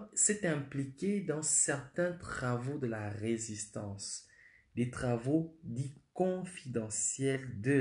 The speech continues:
la résistance. Ça veut dire quoi ? Ça veut dire que nous avons mis en place des opérations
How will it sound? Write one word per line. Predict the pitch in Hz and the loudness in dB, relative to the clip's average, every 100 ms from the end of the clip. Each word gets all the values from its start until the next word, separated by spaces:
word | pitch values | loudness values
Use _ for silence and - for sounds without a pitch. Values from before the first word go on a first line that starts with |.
| 107 | 4
la | 101 98 98 101 - | 0 -2 -6 -10 -2
résistance. | 120 98 92 98 98 - - 90 85 85 - - - - - _ _ _ _ _ _ _ _ _ _ _ _ _ _ _ _ | -2 -2 -6 -8 -8 -10 -10 -10 -10 -14 -16 -16 -16 -18 -20 _ _ _ _ _ _ _ _ _ _ _ _ _ _ _ _
Ça | - | -8
veut | 104 | -4
dire | 101 131 - | 0 -2 -2
quoi ? | 92 - - - - _ | -6 -8 -20 -20 -20 _
Ça | 107 | -8
veut | 101 | -2
dire | 131 139 | 0 0
que | 107 | 0
nous | 117 120 | 0 2
avons | 104 123 123 - | 2 2 0 -2
mis | 113 120 143 | 0 2 2
en | 117 | 0
place | 104 117 127 | -2 -4 -4
des | 104 98 117 | -4 -6 -6
opérations | 123 123 101 101 - 98 123 | -2 -4 -4 -8 -8 -8 -10